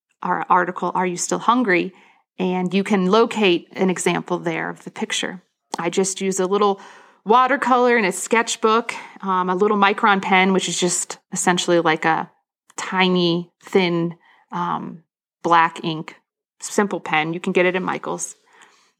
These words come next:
Um, also, I encourage you to visit, uh, some blogs possibly on visual journaling, specifically, like, biblical vis-,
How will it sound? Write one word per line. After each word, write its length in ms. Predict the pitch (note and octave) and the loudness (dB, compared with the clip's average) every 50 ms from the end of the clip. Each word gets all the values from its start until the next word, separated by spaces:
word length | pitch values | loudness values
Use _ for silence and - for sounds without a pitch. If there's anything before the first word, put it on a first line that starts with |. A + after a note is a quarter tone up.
| _ _ - | _ _ -6
Um, 260 | F#3 F#3 F3+ F#3 F#3 - | -4 -2 -2 -2 0 2
also, 380 | G3+ A3 B3+ C4+ - - C4+ A#3 | 2 2 2 2 0 2 2 4
I 80 | A3 | 4
encourage 560 | G3+ G3 - - - E4+ A4 B4 G#4+ - - | 2 0 -4 -4 -2 0 0 0 0 -2 -2
you 200 | B3 A#3+ A#3 A3+ | 0 0 0 0
to 380 | G3+ - - - B3+ A#3+ A#3 G#3 | -2 -6 -4 -2 0 0 0 0
visit, 640 | F#3 F3+ G#3+ C4+ D4 C4+ C4+ D4 B3+ A3 G#3 - - _ - - _ _ _ _ _ _ _ _ _ _ _ _ _ _ _ _ _ _ _ _ _ - | -2 0 0 0 0 2 2 2 2 2 0 -2 -10 _ -20 -20 _ _ _ _ _ _ _ _ _ _ _ _ _ _ _ _ _ _ _ _ _ -2
uh, 280 | - A3+ A#3 A3+ A3 G#3+ | 0 2 4 4 2 2
some 220 | G#3+ - C4+ A3+ | 0 0 0 0
blogs 440 | G3 G#3 G3+ F#3+ G3 G#3 A3 A#3 - | 2 4 4 6 6 4 2 -2 -4
possibly 640 | - - C4+ C4+ C4 - D#4 B3 B3 C#4 C#4+ C#4 C#4 | 0 2 2 2 2 0 -2 0 2 2 2 4 4
on 140 | B3+ A3 G#3 | 4 2 4
visual 340 | G3 A#3 A#3 G#3+ C4+ B3+ B3+ | 2 2 2 2 0 0 0
journaling, 640 | F#3+ - G#3 G#3 A3 A3+ A#3+ B3+ C#4 D4 D4+ D4+ D4 - - - - - | 0 0 0 0 2 0 2 2 2 2 2 0 0 -4 -10 -18 -14 -12
specifically, 880 | - - - B3+ A3+ C#4+ B3 C#4 D4 D4 C4+ C4+ B3+ A#3+ A#3 A3+ F#3 - | -8 -2 -2 0 0 0 0 0 0 0 0 0 2 2 0 0 -2 0
like, 260 | G#3 G3+ F3+ E3+ - | 0 0 0 0 0
biblical 480 | G3+ G3+ G3 A3+ A3 G#3+ - A#3 A3 | 0 2 2 2 0 2 2 0 0
vis-, 300 | G3+ G#3+ A3 G#3+ A3 A3 | 2 0 0 0 -2 -6